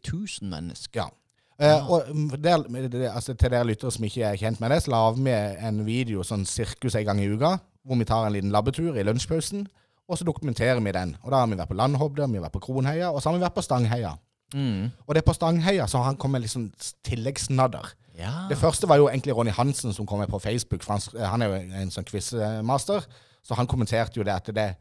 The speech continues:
Speaker 2: Stangheia er greit det, Stangheia er Stangheia, men denne dynamittbua, eller den, eh, kanonbua som vi besøkte, som Reidar Eeg fyrer gårde bollene fra,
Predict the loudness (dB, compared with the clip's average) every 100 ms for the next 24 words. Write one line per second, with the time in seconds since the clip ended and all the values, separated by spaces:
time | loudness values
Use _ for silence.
0 | -10 -4 0 2 4 4 2 -4 -4 -4
1 | 0 0 0 -2 -2 0 0 0 0 0
2 | 0 -2 -6 -2 2 2 0 _ -8 -4
3 | -2 0 0 0 -2 -2 -2 -2 -6 -10
4 | -10 -12 -14 -8 -6 -4 -6 -8 -6 0
5 | 4 4 2 -2 -6 -10 _ _ _ -8
6 | -8 -8 -6 -6 -6 -8 -4 -4 -2 0
7 | 0 -2 -6 -4 -4 -2 0 2 0 -2